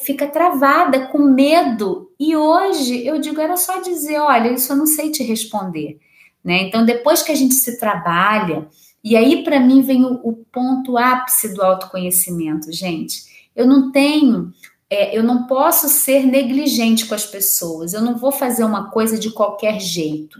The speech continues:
não é isso. Mas eu não sou dona da verdade, eu não tenho conhecimento absoluto. Cada pessoa tem uma expertise, uma dedicação, então eu posso dizer que eu não sei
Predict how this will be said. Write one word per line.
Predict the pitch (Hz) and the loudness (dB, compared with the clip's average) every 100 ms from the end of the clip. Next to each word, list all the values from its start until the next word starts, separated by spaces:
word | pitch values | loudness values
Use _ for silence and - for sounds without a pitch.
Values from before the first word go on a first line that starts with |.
| - | -6
não | 185 233 | 0 2
é | 262 | 4
isso. | 226 196 190 - - - - - | 2 0 -2 -4 -12 -20 -20 -6
Mas | 233 247 262 226 | 0 4 4 4
eu | 262 294 294 | 4 4 2
não | 294 | 2
sou | - 311 254 | 2 2 2
dona | 254 277 | 2 2
da | 254 240 | 0 -2
verdade, | 220 220 190 185 196 226 226 | -2 -4 -4 -4 -2 0 2
eu | |
não | 226 233 | 2 2
tenho | 247 254 254 | 0 0 0
conhecimento | 247 233 - 220 214 208 | 0 -2 -2 -4 -6 -6
absoluto. | 190 185 - 190 185 180 180 - 170 _ _ - - _ | -8 -4 -4 -4 -8 -10 -10 -16 -20 _ _ -20 -20 _
Cada | 247 277 320 | -2 0 0
pessoa | 339 285 277 - 254 269 269 | 0 0 0 0 2 4 2
tem | 262 247 | 2 0
uma | 247 | 0
expertise, | 247 - 226 220 - - 214 220 220 185 180 - - _ | 0 -2 -4 -4 -4 -4 -2 -2 -2 -2 -6 -8 -12 _
uma | 214 226 | 0 2
dedicação, | 220 214 196 220 - 196 - - 185 190 | 2 -2 -2 -6 -4 0 2 2 -2 -2
então | 220 285 | -2 0
eu | 330 311 | 0 2
posso | 349 349 285 | 2 2 -2
dizer | 302 294 | 0 -2
que | 302 | 0
eu | 294 | 2
não | 302 | 4
sei | 311 - 277 330 285 180 - | 4 4 2 2 0 -2 -8